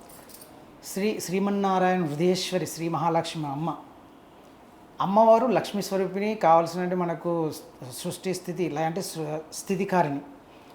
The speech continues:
ఎటువంటి కష్టం కలగకుండా తల్లి ఎట్లా చూసుకుంటుందో అలా చూసుకుంటున్న అమ్మ. కష్టాల పాలన వాళ్ళు ఉంటారు, కొన్ని తెలుసో తెలియక రుణ బాధలు పడినవారు. ఆ రుణ విముక్తి పొందాలంటే అమ్మవారిని ఏ విధంగా,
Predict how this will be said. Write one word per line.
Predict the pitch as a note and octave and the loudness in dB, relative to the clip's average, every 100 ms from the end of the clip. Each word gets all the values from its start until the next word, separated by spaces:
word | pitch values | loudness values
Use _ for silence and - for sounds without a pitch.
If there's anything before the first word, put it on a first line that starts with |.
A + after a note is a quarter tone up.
| - - - - - - - - | -20 -20 -20 -20 -20 -20 -20 -14
ఎటువంటి | F3+ F#3+ G3 F#3 | -6 -2 0 2
కష్టం | F3 - F#3 F3 | 0 0 -4 -2
కలగకుండా | E3+ D#3+ E3 F3 | -2 -4 -4 -6
తల్లి | F#3 E3 E3+ | -2 -2 -2
ఎట్లా | F3 E3 | -4 -6
చూసుకుంటుందో | D3+ C#3+ D3 D3+ E3+ | -6 -10 -12 -6 -4
అలా | D3+ | -4
చూసుకుంటున్న | C#3 C#3 - - C#3+ | -6 -10 -12 -10 -8
అమ్మ. | C#3+ C#3+ - - - - - - | -8 -10 -16 -20 -20 -20 -20 -6
కష్టాల | F3 - A3 A3 | -4 6 8 10
పాలన | G3+ F#3+ F#3 | 6 4 2
వాళ్ళు | F#3+ | 2
ఉంటారు, | F#3 E3+ F3 E3 | 0 2 2 2
కొన్ని | D#3+ D#3 | -4 -2
తెలుసో | F3+ E3+ G3 | -2 -2 -2
తెలియక | F3 E3+ E3+ F#3 | -2 -2 0 0
రుణ | F#3 E3 | -2 -2
బాధలు | D#3 D#3+ D#3 | 0 2 0
పడినవారు. | C#3+ C#3+ D3 C#3 C3+ - - - | -4 -6 -6 -8 -10 -16 -20 -10
ఆ | D3+ | -6
రుణ | D3 G#3 | -2 -2
విముక్తి | C#3 F3 G3+ - G#3+ | 0 -2 -4 -4 -8
పొందాలంటే | - D#3+ E3 E3 C#3+ C#3 C#3+ - - - - - - D3 | -6 -4 0 0 -2 -8 -10 -12 -20 -20 -20 -20 -14 -8
అమ్మవారిని | D#3 F3 F3 D3 D3 D3 | -4 0 0 -2 -4 -4
ఏ | |
విధంగా, | E3 D#3 D#3 - | -4 -4 -6 -8